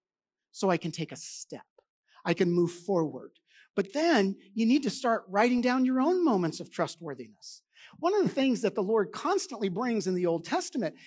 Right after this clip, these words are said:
is how the people of Israel would forget what God had done for them. And whenever a people forgets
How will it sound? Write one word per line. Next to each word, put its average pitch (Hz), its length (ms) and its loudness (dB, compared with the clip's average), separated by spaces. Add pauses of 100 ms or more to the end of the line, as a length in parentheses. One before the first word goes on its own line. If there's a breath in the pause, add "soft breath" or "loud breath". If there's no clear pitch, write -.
is 208 140 0
how 226 160 -2
the 190 80 2
people 277 340 2
of 190 140 0
Israel 220 380 0
would 180 160 -2
forget 226 720 -2 (400 soft breath)
what 202 400 0
God 254 360 4
had 180 320 -2
done 196 380 0
for 196 240 -8
them. 165 320 -4 (760 loud breath)
And 233 120 4
whenever 320 480 2
a 311 60 2
people 269 380 0
forgets 170 920 -2